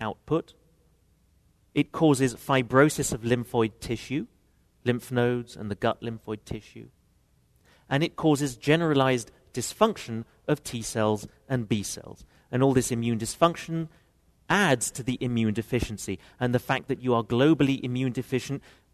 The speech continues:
means that you have poor control of pathogens, such as C M V and other herpes viruses, and many other pathogens that we don't know what they are. But the fact that you can't,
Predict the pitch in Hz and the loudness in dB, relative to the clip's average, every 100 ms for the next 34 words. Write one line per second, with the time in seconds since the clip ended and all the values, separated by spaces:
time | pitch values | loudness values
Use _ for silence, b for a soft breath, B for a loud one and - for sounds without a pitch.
0 | - 123 113 107 127 123 110 131 - - | -2 0 0 0 -6 -8 -8 -8 -6 0
1 | 113 - 139 143 - 107 - - - 190 | 2 0 -8 -8 -2 -2 -2 -8 -8 0
2 | 139 107 92 - b b - - 160 - | 0 0 -6 -10 b b -4 0 0 0
3 | 131 113 104 98 - _ _ - - 143 | 0 0 0 -4 -12 _ _ -10 -4 0
4 | 117 110 107 120 123 220 - _ _ _ | 2 2 0 0 0 -4 -12 _ _ _
5 | 123 113 107 98 98 107 98 98 104 107 | -2 0 0 -2 -6 -8 -6 -2 0 0
6 | 143 151 b b b - 127 123 117 - | -4 -6 b b b -2 0 0 -4 -4
7 | 120 131 131 131 120 117 - 120 117 117 | 0 2 2 2 4 2 0 -6 -6 -4
8 | 113 113 104 117 - 101 98 104 110 120 | -2 -2 0 -2 -2 -10 -6 -4 -2 0
9 | - 139 180 131 - - 117 127 113 104 | 2 2 4 2 -2 -6 -2 -2 -4 -10
10 | 113 107 110 107 | -12 -8 -4 -4